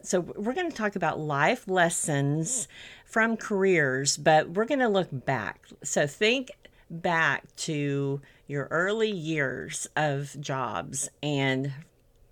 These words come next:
and let's talk a little bit about life lessons from old jobs. <laughs>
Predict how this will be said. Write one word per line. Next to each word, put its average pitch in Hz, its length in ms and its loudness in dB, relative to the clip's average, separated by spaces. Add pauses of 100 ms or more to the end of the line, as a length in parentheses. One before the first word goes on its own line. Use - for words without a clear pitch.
and 147 260 -2 (120)
let's 175 480 -2
talk - 420 -4
a 160 80 0
little 147 240 -4
bit 147 220 -6
about 131 320 -8
life 147 480 -4
lessons 160 680 -2
from 127 400 -4 (100)
old 139 320 2
jobs. 190 640 -2
<laughs> 202 60 2